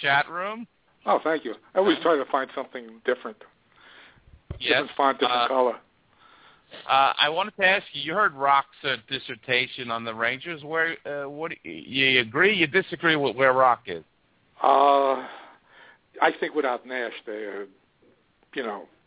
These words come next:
Speaker 2: they might make the playoffs. That's, you know, they're, they're just a mediocre team without him.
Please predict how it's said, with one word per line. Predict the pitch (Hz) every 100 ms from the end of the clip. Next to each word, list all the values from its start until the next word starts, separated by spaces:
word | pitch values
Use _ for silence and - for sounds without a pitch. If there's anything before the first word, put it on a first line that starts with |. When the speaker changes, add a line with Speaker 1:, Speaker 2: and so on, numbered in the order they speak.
| _
Speaker 2:
they | 113
might | 117 131 123
make | 117 -
the | 101
playoffs. | - 107 95 82 -
That's, | 92 - - - _ _ - _ _ _
you | -
know, | - - _ _ _ 127
they're, | 117
they're | 131 117 -
just | 160 143
a | 131
mediocre | 135 127 117 117
team | 101 123 101
without | 104 104
him. | 107